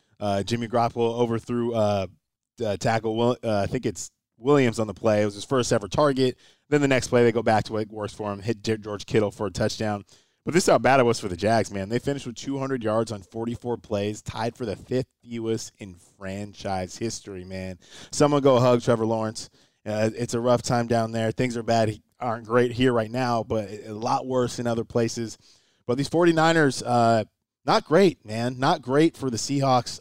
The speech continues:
I thought they were kind of trending a different direction, Bump, but they're playing good football. They're at five hundred. They're right in the mix of the playoffs. They found Deebo Samuel can be in the backfield. They're using him all over the field. They're playing that style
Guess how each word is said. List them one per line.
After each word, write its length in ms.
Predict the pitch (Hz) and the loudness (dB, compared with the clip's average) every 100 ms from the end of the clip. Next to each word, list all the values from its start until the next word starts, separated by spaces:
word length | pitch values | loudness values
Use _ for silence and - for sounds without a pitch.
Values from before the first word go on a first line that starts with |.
| - | -4
I 300 | 117 120 117 - | 0 0 -2 -2
thought 320 | 139 135 - _ _ _ - | 2 2 0 _ _ _ -4
they 60 | 123 | -2
were 80 | |
kind 180 | 123 131 | 2 0
of 60 | 117 | 0
trending 320 | 131 131 131 | 0 2 2
a 20 | |
different 220 | 127 120 | 0 0
direction, 320 | 117 127 - 123 | 0 0 0 0
Bump, 200 | 131 120 | 0 0
but 100 | 113 | -6
they're 100 | 135 | -6
playing 220 | 170 151 | -4 -2
good 120 | 147 | -2
football. 380 | 135 139 92 - _ _ _ _ _ _ _ _ _ | -4 -6 -8 -10 _ _ _ _ _ _ _ _ _
They're 160 | 117 117 | 0 0
at 100 | 101 | 0
five 240 | 117 127 | 0 0
hundred. 360 | 117 131 143 139 | -2 -2 0 0
They're 100 | 113 | 0
right 220 | 95 127 | 2 2
in 60 | 139 | 2
the 60 | |
mix 260 | 117 131 - | 0 -2 -2
of 120 | 127 | -6
the 80 | - | -4
playoffs. 520 | 113 131 147 156 - - - - _ _ _ - | -2 0 2 0 -2 -18 -20 -20 _ _ _ -8
They 160 | 117 | -6
found 500 | 120 110 135 131 123 | -4 0 2 2 0
Deebo 360 | 120 147 135 123 | -2 0 0 0
Samuel 400 | 127 131 143 135 | -2 -2 -2 -2
can 140 | 123 | -2
be 100 | 127 | -2
in 80 | 123 | -4
the 60 | 98 | -2
backfield. 500 | 107 127 - 139 120 | -2 -2 -2 -2 -2
They're 80 | |
using 320 | 104 139 120 123 | -4 -6 -4 -6
him 160 | 139 | -4
all 140 | 127 131 | -2 -2
over 160 | 127 | -2
the 100 | 110 | -6
field. 400 | - 123 139 143 | -6 2 2 2
They're 140 | 120 107 | -4 -8
playing 360 | - 131 135 | -4 -2 -2
that 200 | 127 - | -4 -6
style 560 | - 107 110 127 135 | -6 -4 -2 -2 -4